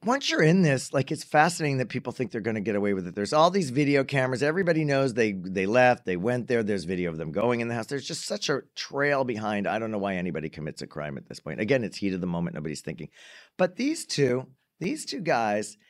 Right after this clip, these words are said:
and I think this weighs heavy on a jury. I think the jury looks at things like this. They ordered food. They ordered food. After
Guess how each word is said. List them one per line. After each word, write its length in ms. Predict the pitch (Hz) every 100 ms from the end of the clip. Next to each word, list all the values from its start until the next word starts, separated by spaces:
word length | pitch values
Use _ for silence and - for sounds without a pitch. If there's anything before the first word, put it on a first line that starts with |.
| _ -
and 100 | 165
I 100 | 202
think 280 | 208 233 139
this 220 | 135 -
weighs 400 | 101 95 92 90
heavy 340 | 80 76 82 73
on 160 | 71
a 60 | 62
jury. 420 | - 60 50 53 -
I 100 | 85
think 360 | - 143 - _ - _ _
the 80 | 110
jury 320 | 95 107 107
looks 280 | 98 101 -
at 100 | 90
things 160 | 104 92
like 100 | 87
this. 160 | 92 - _ _ _ -
They 280 | 151 156
ordered 440 | 156 147 147 151 143
food. 560 | - 160 160 120 95 - _ _ _ _ _ _ -
They 220 | 143 156
ordered 380 | 151 156 151 160
food. 240 | - 165 120
After 520 | 123 147 - 190